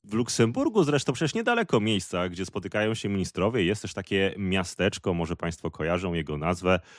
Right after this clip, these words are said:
Niewielkie miasteczko Schengen. Y,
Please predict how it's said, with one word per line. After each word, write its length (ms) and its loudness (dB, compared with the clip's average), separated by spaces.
Niewielkie 380 4
miasteczko 680 0
Schengen. 560 0
Y, 60 -10